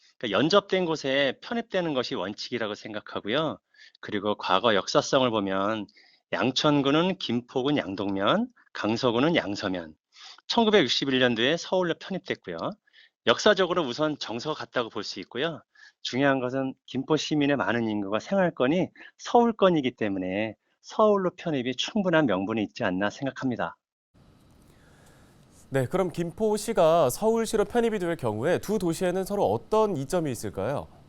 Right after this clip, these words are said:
Speaker 1: 아마 서울과 김포 모두가 윈윈할 수 있는 어떤 그 득-, 그 이-, 이득이 있다고 생각하는데요. 서울에서의 이득은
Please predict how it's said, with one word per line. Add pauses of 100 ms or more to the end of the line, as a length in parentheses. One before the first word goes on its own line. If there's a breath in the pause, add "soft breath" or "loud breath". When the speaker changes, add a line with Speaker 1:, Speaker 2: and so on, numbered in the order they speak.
(400)
Speaker 1:
아마
서울과
김포
모두가
윈윈할
수
있는
어떤
그
득-, (120)
그
이-, (160)
이득이
있다고
생각하는데요. (540 loud breath)
서울에서의
이득은